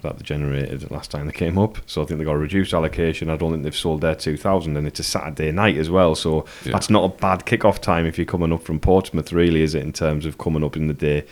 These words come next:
Speaker 2: Mm.
Speaker 1: going to the game, staying over. Their biggest game of the season, it's the same. So if we're talking about Sunderland being on a bit of a downer because of the results that they've had at the end of the season, Portsmouth, arguably, you know, refle-, using that as a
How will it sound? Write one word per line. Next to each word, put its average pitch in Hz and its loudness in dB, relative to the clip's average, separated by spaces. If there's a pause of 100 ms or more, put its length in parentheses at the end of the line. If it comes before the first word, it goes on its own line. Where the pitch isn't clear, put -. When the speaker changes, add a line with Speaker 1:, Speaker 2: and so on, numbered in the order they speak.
Speaker 2:
Mm. 78 -2
Speaker 1:
going 85 4
to 71 0
the 76 -2
game, 76 -2
staying 73 0
over. 82 4 (960)
Their 95 6
biggest 82 0
game 78 0
of 76 0
the 76 -2
season, 76 0
it's 76 -6
the 78 -6
same. 87 4
So 76 2 (960)
if 101 -4
we're 95 0
talking 101 6
about 87 4
Sunderland 85 2
being 82 4
on 82 2
a 80 2
bit 85 0
of 80 0
a 78 -2
downer 78 2 (100)
because 80 -2
of 76 -2
the 85 0
results 78 0
that - -4
they've 110 6
had 87 4
at 78 2
the 76 2
end 73 0
of 73 0
the 69 -2
season, 73 0 (1080)
Portsmouth, 92 2
arguably, 78 0 (460)
you 80 0
know, 73 2
refle-, 87 -4
using 87 2
that 87 0
as 82 0
a 82 0